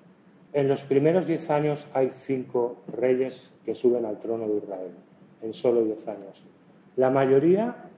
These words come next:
de forma violenta. La mayoría a base de golpe de estado.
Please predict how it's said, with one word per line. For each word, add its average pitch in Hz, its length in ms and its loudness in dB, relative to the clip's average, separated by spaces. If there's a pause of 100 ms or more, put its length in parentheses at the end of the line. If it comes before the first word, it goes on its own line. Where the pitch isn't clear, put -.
(120)
de 117 140 0
forma 143 460 2
violenta. 104 560 -4 (1160)
La 113 80 -6
mayoría 117 640 0 (340)
a 113 100 0
base 135 300 2
de 131 100 2
golpe 113 280 0
de 101 120 -8
estado. 98 300 -20